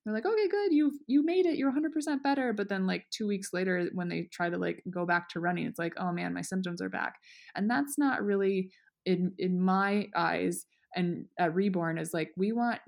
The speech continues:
we wanna progress you all the way to an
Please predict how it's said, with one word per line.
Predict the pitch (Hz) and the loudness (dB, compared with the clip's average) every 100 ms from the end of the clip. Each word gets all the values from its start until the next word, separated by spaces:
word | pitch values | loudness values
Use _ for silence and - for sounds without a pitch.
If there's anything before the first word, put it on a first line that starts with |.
| - | -2
we | 202 | 0
wanna | 240 254 | 0 0
progress | - 185 175 170 - | -2 0 0 0 -2
you | 185 - | -2 -2
all | 170 170 | -2 0
the | 175 | 0
way | 160 165 165 - - | -2 -2 -4 -6 0
to | 202 190 - | 2 2 2
an | - | -2